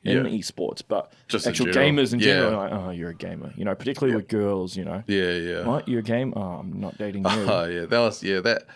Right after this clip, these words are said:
Speaker 2: <laughs> that, that actually was funny because, um,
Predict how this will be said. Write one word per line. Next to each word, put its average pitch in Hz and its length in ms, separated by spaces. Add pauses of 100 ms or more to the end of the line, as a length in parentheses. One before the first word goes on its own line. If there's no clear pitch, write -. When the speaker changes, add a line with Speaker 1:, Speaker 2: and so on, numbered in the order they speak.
(260)
Speaker 2:
<laughs> - 0
that, - 1000 (360)
that 123 400 (120)
actually 104 600
was 92 220
funny 98 260
because, 87 540 (360)
um, 87 440